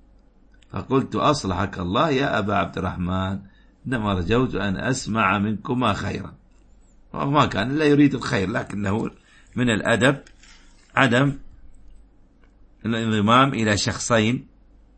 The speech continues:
إلى اثنين يتحدثان بحديث خاص، لا بد من الاستئذان. علمه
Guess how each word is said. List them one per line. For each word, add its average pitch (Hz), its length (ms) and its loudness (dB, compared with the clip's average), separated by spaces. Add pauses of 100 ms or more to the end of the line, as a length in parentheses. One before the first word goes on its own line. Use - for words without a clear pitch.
(120)
إلى 101 160 0
اثنين 104 420 0
يتحدثان 113 840 0 (460)
بحديث 110 440 -2
خاص، - 720 -2 (1300)
لا 104 140 0
بد 107 180 -2
من 110 100 -4
الاستئذان. 92 720 -2
علمه 90 560 2